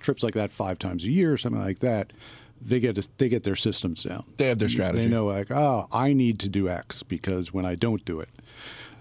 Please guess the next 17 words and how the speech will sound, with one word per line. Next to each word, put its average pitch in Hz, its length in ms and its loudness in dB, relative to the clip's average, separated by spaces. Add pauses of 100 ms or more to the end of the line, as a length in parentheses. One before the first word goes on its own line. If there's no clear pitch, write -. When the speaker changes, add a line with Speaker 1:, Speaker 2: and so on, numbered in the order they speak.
(140)
Speaker 1:
you - 260 -8
know, 80 200 -10 (260)
problems 98 400 0
happen." 92 480 -4
But, 104 320 -4
uh, 92 380 -2 (320)
yeah, 151 240 -2
we'll 101 160 -2
be 107 280 0
checking 117 300 0
in 113 160 2
on 107 140 0
the, 98 300 0
the 110 100 -4
Fool 131 240 0
Singapore 110 680 0 (440)
office, 117 560 -2